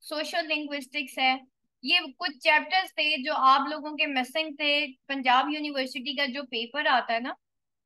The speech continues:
अब आप market में जाएंगे ना, आपको जो paper में चीजें आई हुई थी, वो आपके, अ, syllabus में, books में नहीं थी। अब हो सकता है उन्होंने, जिन्होंने design किया, उन्होंने बीएस K students के हिसाब से किए हैं या जैसे भी किए हैं, तो मैंने इसके अंदर कुछ ऐसे topics add कर दिए हैं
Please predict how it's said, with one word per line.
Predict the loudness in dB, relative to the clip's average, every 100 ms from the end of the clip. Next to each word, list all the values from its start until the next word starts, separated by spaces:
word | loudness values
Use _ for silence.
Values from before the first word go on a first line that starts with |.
| _ -4
अब | 0
आप | 0 0 -8 _ _ _ _ 0
market | 2 2 -2
में | 0
जाएंगे | 2 2 2 -4
ना, | -4 -8 -14 _ _ -4
आपको | 0 0 -2 2 2 2 -4
जो | -8
paper | -6 -2 0 2
में | 0 -6
चीजें | -8 -2 2
आई | 2 0
हुई | -4
थी, | -6 -6 -6
वो | -2 -2
आपके, | 2 0 0 -8 -12 _ _ _ _ _ _ _
अ, | 2 6 8 6 2
syllabus | -8 -2 -2 0 -2 -2
में, | -4 -4 -4
books | -8 -10 -8
में | -6 -4
नहीं | -4 -4 -4 -4
थी। | -6 -12 -14 _ _ _ _ _ _
अब | 0
हो | 0 -2 -2
सकता | -2 0 0
है |
उन्होंने, | 2 0 0 0
जिन्होंने | -2 -2 -2
design | -4 -2 0 0 -2
किया, | -6 -6
उन्होंने | -4 -4
बीएस | -4 -4 -6
K | -8 -10
students | -10 -6 -6 -6
के | -8
हिसाब | -4 -2 -4
से | -8
किए | -8 -4
हैं | -4
या | -4
जैसे | -4 -6 -6
भी | -8 -6
किए | -4
हैं, | -4
तो | -4
मैंने | -4 -2 -2
इसके | -6 -6
अंदर | -6 -4
कुछ | -6 -6
ऐसे | -4 -4 -4
topics | -4 -4 -4 -4
add | 0 0 -2
कर | -6
दिए | -6 -6 -4
हैं | -4 -6